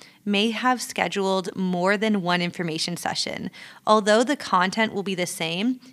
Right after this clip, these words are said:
if you go to w-, more than one of those events, the employer is gonna remember you, and they're gonna want to connect with you 'cause you're showing interest in the company.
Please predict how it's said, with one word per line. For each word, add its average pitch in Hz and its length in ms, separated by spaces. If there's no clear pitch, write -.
if 214 160
you 220 160
go 392 160
to 370 80
w-, 180 220
more 190 220
than 190 200
one 160 160
of 185 120
those 180 220
events, 165 520
the 247 100
employer 254 300
is 381 140
gonna 311 180
remember 170 560
you, 78 400
and 214 140
they're 233 140
gonna 269 200
want 196 360
to 208 100
connect 185 500
with 165 200
you 165 180
'cause 185 180
you're 214 120
showing 247 440
interest 196 600
in 175 240
the 165 100
company. - 560